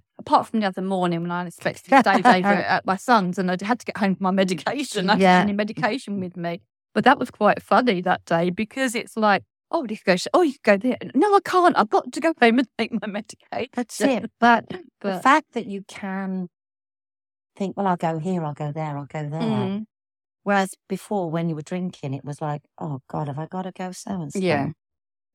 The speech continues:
Speaker 2: Do I
Speaker 1: Yeah.
Speaker 2: have to?
Speaker 1: Yeah.
Speaker 2: Can I not, not just sit here and let this day go?"
Speaker 1: Go.
Speaker 2: Now we don't waste the time we've got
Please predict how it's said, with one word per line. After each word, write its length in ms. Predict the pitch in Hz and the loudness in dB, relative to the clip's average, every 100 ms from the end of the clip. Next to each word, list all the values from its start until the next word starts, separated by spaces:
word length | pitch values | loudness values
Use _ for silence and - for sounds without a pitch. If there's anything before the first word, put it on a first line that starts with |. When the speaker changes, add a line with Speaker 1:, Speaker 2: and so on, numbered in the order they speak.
| _ | _
Speaker 2:
Do 80 | 185 | -2
I 100 | 190 | 0
Speaker 1:
Yeah. 40 | |
Speaker 2:
have 340 | 185 196 185 - | 0 -4 -6 -8
to? 280 | 127 113 - _ _ | -6 -6 -8 _ _
Speaker 1:
Yeah. 60 | - | -10
Speaker 2:
Can 120 | - 202 | -2 0
I 120 | 208 | 0
not, 200 | 202 208 - | -2 -6 -6
not 300 | 180 180 - | -4 -4 -6
just 320 | 175 - - | -10 -8 -10
sit 220 | 185 165 | -10 -12
here 320 | 151 180 151 147 | -6 -4 -4 -6
and 100 | 147 | -8
let 140 | 151 - | -10 -12
this 160 | 143 - | -14 -8
day 400 | 147 139 139 135 _ _ _ _ | -4 -4 -4 -8 _ _ _ _
go?" 380 | 143 151 123 110 - - | -4 -2 -2 -4 -10 -16
Speaker 1:
Go. 260 | 175 180 175 | -16 -10 -2
Speaker 2:
Now 400 | 202 233 208 165 | 2 2 0 -4
we 180 | 156 160 | -6 -6
don't 300 | 175 165 - | -6 -6 -6
waste 580 | 143 131 - - - - _ _ _ _ _ - | -8 -8 -10 -16 -20 -20 _ _ _ _ _ -14
the 80 | |
time 380 | 143 - 143 135 | -10 -4 -4 -4
we've 200 | 131 127 | -6 -8
got 480 | - 123 120 - - | -6 -4 -4 -10 -20